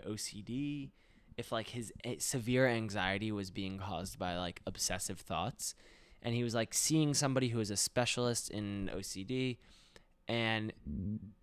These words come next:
he was telling me about this, and she, and she, we were at her house and his mother, and she interjected and was like,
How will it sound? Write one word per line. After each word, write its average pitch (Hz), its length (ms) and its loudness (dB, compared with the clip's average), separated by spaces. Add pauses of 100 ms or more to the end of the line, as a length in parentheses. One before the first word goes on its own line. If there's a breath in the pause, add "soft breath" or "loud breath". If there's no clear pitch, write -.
(100)
he - 200 2
was 131 140 4
telling 127 380 2
me 135 80 2
about 127 280 4
this, 160 200 2
and - 160 -2
she, 113 240 -2
and 113 140 -2
she, 123 400 0
we 113 100 -2
were 107 60 2
at 104 200 0 (100)
her 104 220 -4
house 95 340 -2
and 95 160 -8 (160)
his 101 160 -8
mother, 85 220 -4
and 87 160 -8
she 107 160 -6
interjected 92 500 -6
and 87 40 -6
was 82 140 -8
like, 87 180 -6